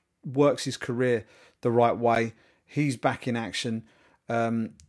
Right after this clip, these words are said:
Yusuf Zalal, I've got a lot of time for Yusuf Zalal. Very exciting featherweight will be kicking off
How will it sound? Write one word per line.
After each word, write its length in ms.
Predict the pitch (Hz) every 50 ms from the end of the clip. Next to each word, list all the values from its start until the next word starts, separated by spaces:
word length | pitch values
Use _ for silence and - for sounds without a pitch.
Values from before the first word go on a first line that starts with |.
| _ _ _ _ _ _
Yusuf 460 | - 170 135 156 196 - - - 208 143
Zalal, 680 | 123 131 175 160 156 147 151 160 151 135 120 113 117
I've 80 | 120
got 140 | 117 147 131
a 40 | 127
lot 200 | 139 151 165 147
of 60 | 143
time 200 | - - 147 139
for 120 | 127 - 123
Yusuf 340 | 120 127 127 - - 123
Zalal. 340 | 117 120 135 123 123 117 117
Very 460 | 117 113 117 156 160 170 165 156 143
exciting 760 | 131 110 - - - 156 127 131 127 - - 135 120 117 104 - _ _ _ _ _
featherweight 680 | - - - 147 139 127 135 135 123 120 120 117 -
will 100 | 143 135
be 120 | 113 117 120
kicking 340 | - - 135 113 - 123 123
off 280 | 117 110 - - -